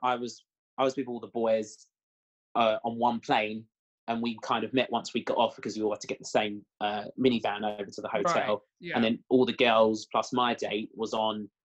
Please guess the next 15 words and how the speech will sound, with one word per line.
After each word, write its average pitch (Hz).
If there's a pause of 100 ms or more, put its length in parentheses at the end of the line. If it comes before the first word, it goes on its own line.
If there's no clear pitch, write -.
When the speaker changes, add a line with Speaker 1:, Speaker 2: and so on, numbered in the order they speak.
Speaker 1:
a -
different 95
plane 101
that 92
flew 104
in, 107 (320)
um, 107
about 98
a -
couple 107
of 110
hours 104
behind 107
us. 101 (680)
Uh, 113